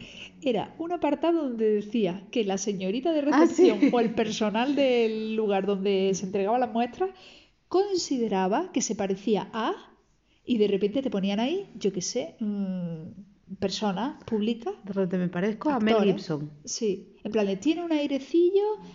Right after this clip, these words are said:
Speaker 1: a no sé quién. Y claro, nosotros muchas veces era como, "¿Y esta persona quién es?".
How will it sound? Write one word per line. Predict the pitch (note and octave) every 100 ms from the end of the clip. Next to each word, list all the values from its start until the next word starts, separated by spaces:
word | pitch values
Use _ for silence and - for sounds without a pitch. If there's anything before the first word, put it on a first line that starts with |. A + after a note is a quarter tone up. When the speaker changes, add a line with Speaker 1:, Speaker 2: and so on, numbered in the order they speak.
| -
Speaker 1:
a | - A3+ A3+ A3 G#3+ G3+ G#3
no | G#3
sé | G#3 A3
quién. | A#3+ F#3+ - - _ _ _ _ _
Y | B3 B3
claro, | G#3+ G#3
nosotros | F#3+ F#3 F#3
muchas | F3+ F3 F#3
veces | F3+
era | G#3+ G3+
como, | F3 D#3+
"¿Y | E3+
esta | F#3+ F#3+
persona | F3 - F3
quién | E3 D3+
es?". | F3+ -